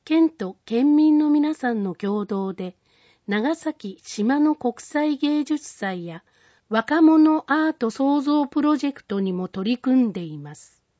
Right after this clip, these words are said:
国民文化祭を通じて、このような特色ある文化芸術活動をさらに活発化させ、本県ならではの魅力を全国に発信し、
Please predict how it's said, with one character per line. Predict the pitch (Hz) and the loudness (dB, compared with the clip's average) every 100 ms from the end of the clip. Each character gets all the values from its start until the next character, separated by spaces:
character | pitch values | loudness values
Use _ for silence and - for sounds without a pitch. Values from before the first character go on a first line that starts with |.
| _ _ _ _ _ _ _ _ _ | _ _ _ _ _ _ _ _ _
国 | - 208 311 | -8 0 2
民 | 339 330 320 | 4 6 4
文 | 320 330 | 4 2
化 | 320 | 0
祭 | 320 247 208 | -4 -2 -2
を | 196 180 | -4 -6
通 | - 202 196 | -4 -4 -4
じ | 202 - | -6 -10
て、 | 175 - _ _ _ | -12 -12 _ _ _
こ | - | -4
の | 214 294 | 0 2
よ | 320 320 | 4 2
う | 294 | 0
な | 226 214 _ | -2 -4 _
特 | 196 - | -14 -14
色 | - 285 320 311 | -8 -8 0 0
あ | 320 | 2
る | 262 214 _ | -2 -4 _
文 | 220 277 | -2 -2
化 | 285 285 | 0 -2
芸 | 294 294 277 | -2 -2 -2
術 | 277 - | -6 -8
活 | - 269 262 185 | -8 -8 -8 -10
動 | 180 | -8
を | 170 165 165 _ _ _ _ | -8 -8 -12 _ _ _ _
さ | - 294 | -8 -4
ら | 311 | 0
に | 277 190 196 _ | 0 -2 -6 _
活 | 185 - - | -10 -10 -4
発 | 226 - | -6 -6
化 | - 214 | -8 -8
さ | - | -8
せ、 | 180 180 185 _ _ _ _ _ _ | -12 -12 -14 _ _ _ _ _ _
本 | - 311 330 | 0 4 4
県 | 320 269 254 | 2 2 2
な | 262 | 2
ら | 285 285 | 0 0
で | 269 | 0
は | 233 | 2
の | 226 196 | 2 0
魅 | 196 | 0
力 | 214 247 226 220 | -2 -4 -4 -4
を | 214 _ _ _ | -4 _ _ _
全 | - 294 311 | -6 -4 -2
国 | 262 - 190 | -4 -4 -6
に | 170 | -6
発 | 175 160 | -10 -16
信 | - 226 214 | -8 -4 -2
し、 | 214 - 190 | -4 -8 -12